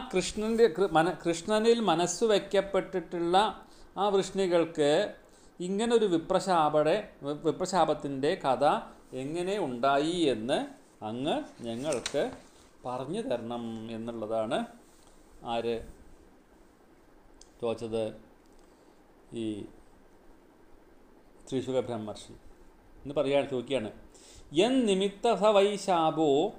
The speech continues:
യാദൃശോ ദ്വിജസത്തമ കഥം ഏകാത്മനാം ഭേദ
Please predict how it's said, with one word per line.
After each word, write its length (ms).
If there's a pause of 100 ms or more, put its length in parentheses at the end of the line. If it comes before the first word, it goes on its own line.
(380)
യാദൃശോ 760
ദ്വിജസത്തമ 800 (4000)
കഥം 340
ഏകാത്മനാം 1300
ഭേദ 340